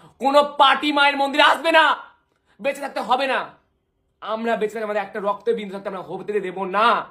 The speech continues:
হতে দেবো না মানে হতে দেবো না। আমি দেখতে চাই যে মায়ের জোর বেশি না তোর জোর বেশি। শয়তান, তুই নির্বংশ হবি। তোকে আমি অভিশাপ দিলাম, তোর পুরো পরিবার আর যে পাড়া ছেড়ে এসছে, সে পাড়াও নির্বংশ হবে। বলে রাখলাম, আমার কথা সব সত্যি হবে।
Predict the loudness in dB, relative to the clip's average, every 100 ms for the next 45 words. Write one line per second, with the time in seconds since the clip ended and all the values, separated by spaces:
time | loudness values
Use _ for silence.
0 | _ _ _ -8 -2 2 2 2 0 0
1 | -2 2 2 0 -4 -8 -16 _ -6 -6
2 | 0 0 0 2 4 4 -2 -14 _ -2
3 | -2 2 4 2 4 2 2 2 2 2
4 | 4 6 6 2 2 -6 -10 -16 2 4
5 | 4 4 2 0 -10 -12 -12 -4 0 4
6 | 4 4 4 2 2 -8 _ _ _ _
7 | _ -6 -2 -2 0 0 0 0 0 -2
8 | -12 -10 -10 -4 0 0 0 -2 0 0
9 | -6 _ -12 -10 -10 -4 0 0 -2 -4
10 | -6 -6 -8 -8 -10 -2 2 2 -2 -6
11 | -6 -6 -10 -12 _ _ -6 0 2 2
12 | 0 -4 -4 -4 -2 -2 -2 -8 -6 -6